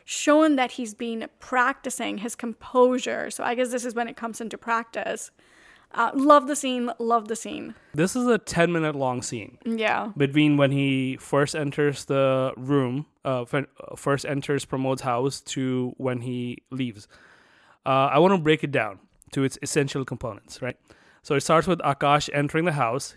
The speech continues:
Speaker 2: He plays a tune on the piano when suddenly he notices the body on the floor.
Speaker 1: Can I just pause you? Because you see a little bit of reluctancy going on when he rings the bell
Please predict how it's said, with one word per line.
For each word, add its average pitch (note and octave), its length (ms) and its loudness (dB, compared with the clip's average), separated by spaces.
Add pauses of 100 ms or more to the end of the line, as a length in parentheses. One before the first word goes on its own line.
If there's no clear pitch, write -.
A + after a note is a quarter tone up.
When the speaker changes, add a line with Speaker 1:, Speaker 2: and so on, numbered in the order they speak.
Speaker 2:
He C#3 160 -4
plays D3 320 0
a D3 60 0
tune D3 260 -2
on D3 100 0
the D3 80 -2
piano B2 400 -2
when C3 240 -2
suddenly C#3 380 -2
he C#3 100 -4
notices B2+ 500 -4 (300)
the B2+ 160 -8
body B2 300 -4
on A2+ 60 -8
the A2+ 80 -10
floor. - 240 -10 (1000)
Speaker 1:
Can C4+ 140 2
I C#4+ 160 4
just D4+ 240 -2
pause B3+ 320 0
you? A#3+ 580 2 (360)
Because C4 560 4
you C4+ 320 2
see F#4 280 -2 (120)
a E4+ 40 0
little D4 220 2
bit C4 180 6
of B3+ 140 2
reluctancy G#3+ 640 0
going G3+ 320 -2
on G3 240 2
when G#3+ 100 -2
he A3 320 -4
rings A#3 360 -2
the A3+ 100 -2
bell G#3+ 500 2